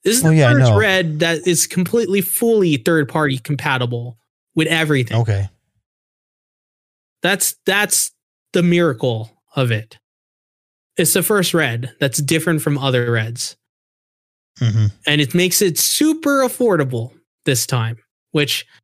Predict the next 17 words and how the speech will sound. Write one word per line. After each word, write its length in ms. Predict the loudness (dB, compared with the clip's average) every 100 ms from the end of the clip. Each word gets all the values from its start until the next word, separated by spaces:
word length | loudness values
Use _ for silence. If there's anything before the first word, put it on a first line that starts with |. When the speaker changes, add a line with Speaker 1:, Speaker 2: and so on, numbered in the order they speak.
| _ _ _ _ _ -2
Speaker 1:
I 160 | 0
appreciate. 640 | 2 0 0 0 -2 -8 -12 _ _ _ _ _ _ _ _ _
This 240 | -2 0 0
is 140 | 2
the 60 | 2
Speaker 2:
Okay. 120 | 2
Speaker 1:
first 200 | 0 0
time. 280 | -4 -4 -4
And 140 | 0 0
that's 160 | 2
why 140 | 0 2
I 80 | 2
say, 400 | 2 2 2 -2 -12 -20 -20 _
like, 360 | -2 0 -2 -12 _ _ _ _ _ _
this, 440 | 0 0 0 -2 -6 _ _
this 300 | -2 0 2
Red 380 | 2 2 2 0